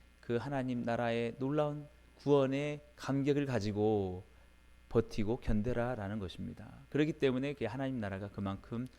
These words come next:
중요한 것이다라는 것이죠. 예. 우리가 예수님을 믿고 얻은 것이 많냐, 잃는 것이 많냐, 한번 우리가 생각해 보겠습니다. 세상 나라의 관점에서 보면,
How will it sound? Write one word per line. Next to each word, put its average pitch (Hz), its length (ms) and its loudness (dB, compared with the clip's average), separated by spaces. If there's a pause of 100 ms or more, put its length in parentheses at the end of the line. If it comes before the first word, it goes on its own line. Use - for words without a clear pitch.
(220)
중요한 113 400 0
것이다라는 101 640 -10
것이죠. - 280 -20 (840)
예. 101 120 -14 (1800)
우리가 165 240 12
예수님을 214 460 8
믿고 139 760 6 (560)
얻은 147 300 10
것이 208 200 6
많냐, 104 600 0 (500)
잃는 160 320 6
것이 185 200 2
많냐, 101 440 2
한번 113 400 -2
우리가 110 240 0
생각해 156 340 2
보겠습니다. 101 720 -6 (680)
세상 220 380 6
나라의 165 260 8
관점에서 139 540 2
보면, 113 520 2